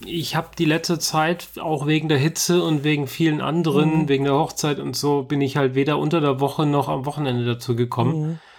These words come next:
Speaker 1: Aber er steht vollständig da. Er ist komplett, also eigentlich zu neunzig Prozent zusammengebaut.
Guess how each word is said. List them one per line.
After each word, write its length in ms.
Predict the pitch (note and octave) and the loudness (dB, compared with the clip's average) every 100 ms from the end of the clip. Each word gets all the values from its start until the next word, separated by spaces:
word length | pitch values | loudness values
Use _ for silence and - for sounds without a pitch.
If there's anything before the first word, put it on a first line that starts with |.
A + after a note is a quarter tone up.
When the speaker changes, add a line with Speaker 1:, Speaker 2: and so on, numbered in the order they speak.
| - - - - _ | -20 -20 -20 -20 _
Speaker 1:
Aber 220 | - C#3+ D3 | -4 0 0
er 220 | C#3+ C#3 | 0 -2
steht 300 | B2 D#3 D3+ | -2 -2 -2
vollständig 720 | - D3 B2 - C3+ B2+ A#2+ | 0 0 2 0 2 2 0
da. 560 | C3+ A#2+ E3 G#3+ A3+ G#3+ | 0 0 2 2 0 -2
Er 320 | A2 E3+ D#3 | -4 -6 -6
ist 240 | D3 - - | -6 -8 -2
komplett, 480 | D3 C3 D3 C#3+ _ _ _ _ - _ | -2 0 -2 -2 _ _ _ _ -20 _
also 200 | - C3+ | -8 -4
eigentlich 480 | D3 D#3+ E3 D#3 C3 | -2 -2 -2 -4 -4
zu 400 | - D3+ C#3 C#3 | -2 0 2 0
neunzig 440 | C3+ C3+ D3+ D#3 B2+ | 2 2 2 0 -2
Prozent 380 | C3+ - C#3 C3 | -2 0 0 2
zusammengebaut. 720 | A#2+ B2 F3 F#3+ G3 G3+ C#3+ | 0 2 0 0 2 0 -2